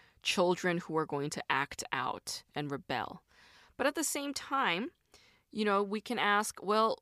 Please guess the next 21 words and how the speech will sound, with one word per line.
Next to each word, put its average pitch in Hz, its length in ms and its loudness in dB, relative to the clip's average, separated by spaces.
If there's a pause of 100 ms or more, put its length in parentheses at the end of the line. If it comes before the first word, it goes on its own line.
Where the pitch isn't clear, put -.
(100)
what 170 380 -2
causes 269 720 2
the 165 140 -4
caretaker 151 960 -2
to - 160 -10
become 147 480 -6
negligent, - 760 -10 (240)
right? 156 260 -8 (220)
Like, 156 220 -4 (180)
what 202 380 0
is 196 340 -2
happening 190 680 -2
in 175 200 -2
the 170 100 0
caretaker's 190 800 -4
life 139 380 -8 (240)
that 165 180 -2
causes 175 520 0
them 160 240 -2
to - 100 -6
neglect 147 760 -4